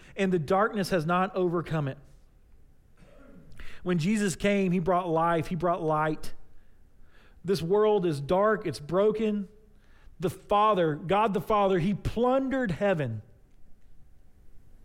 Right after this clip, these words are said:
He gave us the most valuable thing in all of heaven, and that is his Son,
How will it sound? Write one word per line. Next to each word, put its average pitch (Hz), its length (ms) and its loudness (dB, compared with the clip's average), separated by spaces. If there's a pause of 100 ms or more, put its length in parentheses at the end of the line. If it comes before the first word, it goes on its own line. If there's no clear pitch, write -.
(920)
He 247 140 2
gave 247 340 4
us 247 120 2
the 262 120 0
most 233 260 2
valuable 254 760 4
thing 254 440 2
in 214 140 0
all 240 320 2
of 202 140 4
heaven, 151 360 0 (1400)
and 214 160 2
that 226 180 4
is 220 320 4 (160)
his 208 320 0
Son, 165 640 0